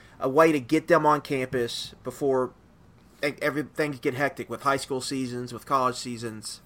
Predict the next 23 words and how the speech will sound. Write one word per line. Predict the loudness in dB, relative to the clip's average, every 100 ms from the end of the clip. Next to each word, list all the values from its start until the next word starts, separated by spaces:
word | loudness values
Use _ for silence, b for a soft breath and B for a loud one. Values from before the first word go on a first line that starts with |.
| -20 b b b b b
It's | -4
just | -2
a | 2
way | 4 4
to | 2
get | -4 -2
them | -2
on | -2
campus | -4 -8 -10
and | -12
start | 0 0 0 -8 _ -20 _ _ _ _ _ -20 -20 -20 -20 -6
building | -4 -2
those | -4 -6
relationships. | -4 -6 -6 -12 -14 0
That's | 2 2
really | 2 2 2
what | 0 -4
it's | -6
for. | -8 -4 -4 -4 -8
It's | -6
not | -4 -2
necessarily | -4 -6 -6 -6 -6
for | -6 -6 -4 -6